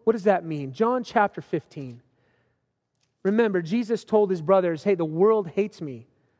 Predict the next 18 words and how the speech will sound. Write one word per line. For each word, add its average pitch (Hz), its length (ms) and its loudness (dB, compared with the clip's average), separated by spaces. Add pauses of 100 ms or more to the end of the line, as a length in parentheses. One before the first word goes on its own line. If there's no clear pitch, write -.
(140)
Well, 185 100 2
what 277 120 4
did 320 100 2
he 285 80 2
tell 233 240 0
his 202 160 0
disciples 165 560 -2
in 143 140 -6
John 214 260 -2
chapter 202 340 -2
fifteen, 156 600 -4 (340)
verses 170 300 -4
eighteen 170 400 -2
to 147 60 -6
twenty-one? 147 480 -6
He 233 160 -2
says 220 320 2
this, - 420 -4